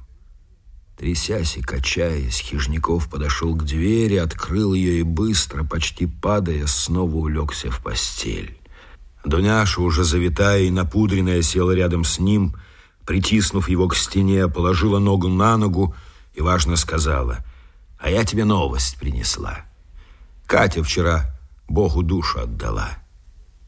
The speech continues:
"Какая Катя?" — спросил Хижняков, и язык у него ворочался тяжело и неверно, как чужой. "Ну вот, забыл", — засмеялась Дуняша.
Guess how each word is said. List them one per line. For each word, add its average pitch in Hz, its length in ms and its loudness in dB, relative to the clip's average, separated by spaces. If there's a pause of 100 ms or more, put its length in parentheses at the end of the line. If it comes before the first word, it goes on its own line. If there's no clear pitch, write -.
(120)
"Какая 80 680 -2 (200)
Катя?" — - 640 -6 (840)
спросил 80 440 0
Хижняков, 80 760 2
и 80 60 0
язык 82 340 0
у 90 40 0
него 92 260 4
ворочался 90 560 0
тяжело 90 500 2
и 92 140 2
неверно, 85 680 2
как 80 220 -4
чужой. 82 720 -2 (800)
"Ну 202 200 4
вот, 104 420 4
забыл", — 101 600 4 (200)
засмеялась 95 640 2
Дуняша. 90 600 0